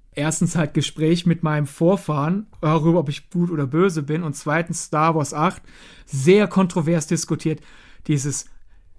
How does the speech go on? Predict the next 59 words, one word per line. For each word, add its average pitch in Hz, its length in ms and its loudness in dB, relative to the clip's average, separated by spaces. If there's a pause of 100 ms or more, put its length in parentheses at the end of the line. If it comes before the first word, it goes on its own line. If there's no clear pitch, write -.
(120)
Force - 1000 2
Skype 135 480 2
oder 135 180 0
Force 165 420 0
Zoom, 185 280 6
wird 147 180 -2
man 139 160 -2
mittlerweile 131 400 -4
sagen, 131 240 -4
wo 135 40 -2
ja 135 60 -2
Leute 143 160 -2
gesagt 143 200 -2
haben, 165 60 0
das - 100 -8
gab's 180 260 2
ja 185 100 6
noch 170 140 8
nie 190 160 6
bei 175 140 2
Star 156 360 0
Wars. 139 220 -4 (420)
Die 170 120 4
zwei 175 300 4
haben 190 140 4
eine 170 120 4
Machtverbindung, 175 640 2
deswegen 156 440 -2
haben 175 220 2
sie 151 80 -6
qua-, 170 320 0
quasi 170 360 0
gerade 147 340 -2
Videotelefonie. 139 960 -2 (540)
Und 143 580 2
mittlerweile 147 460 2
haben 156 80 0
noch 147 100 0
ein 135 80 -4
paar 143 160 -2
andere 165 240 2
Sachen 170 240 0
das 165 140 0
gemacht. 165 180 0
Und 151 60 2
mittlerweile 147 380 0
ist 147 120 -4
das 139 140 -6
nicht 165 260 0
mehr 185 120 2
neu 175 200 4
bei 170 140 0
Star 170 280 -2
Wars 151 100 -2
und 147 60 -2
man 139 140 -2
akzeptiert 160 480 -8
es - 120 -14
jetzt. 135 260 -8